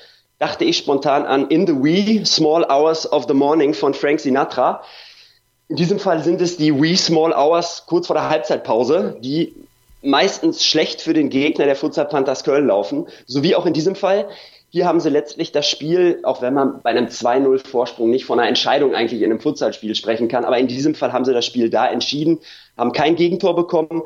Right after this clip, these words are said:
Das ist auch nochmal ganz wichtig für Max Bartsch, der ja auch im Tor gespielt hat, jetzt am Wochenende beim W S V,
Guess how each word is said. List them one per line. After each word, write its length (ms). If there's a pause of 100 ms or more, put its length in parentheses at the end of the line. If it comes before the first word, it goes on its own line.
(200)
Das 120
ist 60
auch 80
nochmal 240
ganz 260
wichtig 340
für 120
Max 260
Bartsch, 420
der 80
ja 160
auch 140
im 120
Tor 180
gespielt 400
hat, 80
jetzt 180
am 120
Wochenende 420
beim 180
W 160
S 200
V, 340